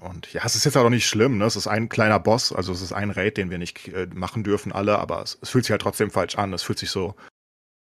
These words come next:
ich weiß nicht, wie ich's erklären soll, es fühlt sich einfach falsch an, wenn du ein Spiel seit Release durchspielst und du darfst den Content nicht machen, obwohl du eigentlich alles richtig gemacht hast, weißt du?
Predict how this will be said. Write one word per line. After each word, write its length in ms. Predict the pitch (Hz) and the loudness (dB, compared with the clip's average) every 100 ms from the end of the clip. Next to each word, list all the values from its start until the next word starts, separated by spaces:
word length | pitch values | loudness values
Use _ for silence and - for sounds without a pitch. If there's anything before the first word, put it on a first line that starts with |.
| _ _ _ - | _ _ _ -2
ich 100 | 127 | 2
weiß 120 | 135 | 2
nicht, 100 | 107 | 2
wie 60 | |
ich's 120 | 95 95 | 0 0
erklären 300 | - 156 110 | 2 2 2
soll, 140 | 95 | 0
es 80 | - | 0
fühlt 120 | 170 | -2
sich 120 | 107 | -2
einfach 160 | 95 92 | -4 -2
falsch 320 | 135 127 - | 2 2 0
an, 180 | 85 95 | -6 -6
wenn 100 | 98 | -6
du 60 | |
ein 140 | 101 104 | -4 -4
Spiel 460 | - 117 117 117 - _ _ - 110 | -2 0 0 0 -8 _ _ -20 -10
seit 280 | 113 113 - | 0 2 2
Release 260 | 107 123 | 0 0
durchspielst 400 | - 110 - 131 | 2 2 2 0
und 100 | 113 | 0
du 40 | 101 | -2
darfst 200 | 101 - | -2 0
den 80 | 98 | 2
Content 380 | 175 214 104 | 2 2 0
nicht 140 | 92 - | -2 -4
machen, 240 | 92 104 | -2 -2
obwohl 180 | 92 101 | 0 2
du 120 | 101 | 4
eigentlich 320 | 98 104 104 107 | 4 4 0 0
alles 220 | 110 - | 0 0
richtig 260 | 117 147 | -2 -2
gemacht 280 | - 85 - | -2 -2 -4
hast, 200 | - - | -6 -2
weißt 180 | 92 | -2
du? 100 | - | -2